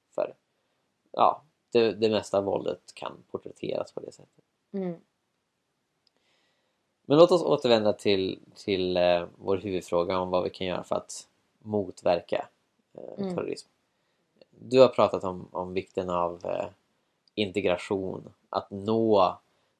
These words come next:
Speaker 1: eh, killarna som det ofta är som hamnar i de här destruktiva gängen.
Speaker 2: Mm,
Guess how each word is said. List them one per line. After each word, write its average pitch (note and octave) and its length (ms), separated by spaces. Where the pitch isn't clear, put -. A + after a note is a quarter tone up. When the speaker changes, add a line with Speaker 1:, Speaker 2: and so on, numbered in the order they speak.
Speaker 1:
eh, F2 300
killarna F2+ 520
som F2 140
det F2 60
ofta - 280
är D#2+ 220
som - 200
hamnar - 600
i - 260
de - 200
här - 240
destruktiva - 640
gängen. A2 440
Speaker 2:
Mm, F#3 440